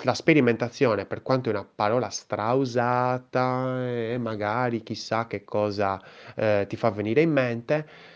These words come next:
è un qualcosa, la chiave, è la chiave la sperimentazione, sempre. E creare la fiducia attraverso la sperimentazione è,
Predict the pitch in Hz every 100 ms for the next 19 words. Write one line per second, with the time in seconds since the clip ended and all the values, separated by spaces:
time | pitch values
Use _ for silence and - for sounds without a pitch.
0 | - _ _ _ _ _ _ _ - 143
1 | 127 165 - 113 110 131 - - 127 -
2 | 95 92 98 98 _ _ 135 123 - 104
3 | 92 92 92 - 98 92 90 - - -
4 | - 110 - 113 - - - _ _ _
5 | _ _ _ _ _ _ _ - 120 123
6 | 131 98 90 92 _ _ _ - 104 101
7 | 101 113 113 - 101 101 101 104 - 95
8 | 92 117 127 147 170 - 104 107 131 123
9 | 98 95 95